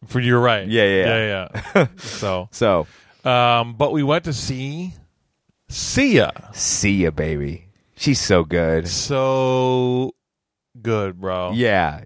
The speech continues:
Speaker 2: just a good look all night long.
Speaker 1: I mean, I'm just,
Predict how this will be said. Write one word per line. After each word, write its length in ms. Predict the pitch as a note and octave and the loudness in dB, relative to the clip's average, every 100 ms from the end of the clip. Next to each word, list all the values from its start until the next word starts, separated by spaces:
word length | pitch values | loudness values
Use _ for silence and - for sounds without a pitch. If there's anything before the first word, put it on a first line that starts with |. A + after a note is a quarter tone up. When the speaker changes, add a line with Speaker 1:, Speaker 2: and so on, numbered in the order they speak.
| - | -12
Speaker 2:
just 300 | - C3+ G#2+ | -2 0 0
a 60 | F#2+ | -2
good 500 | F#2 A2 G#2 G2 F2+ | 0 2 2 0 0
look 300 | G2+ F#2 - | 0 0 0
all 280 | G2 G2 F#2+ | 2 4 4
night 240 | F#2+ F2+ | 4 2
long. 480 | F2 F2 E2 C2+ - - _ | 2 2 0 -2 -8 -20 _
Speaker 1:
I 80 | C3 | -2
mean, 140 | C3 | 0
I'm 100 | C#3+ | 2
just, 280 | D3 B2 - | 0 -2 -8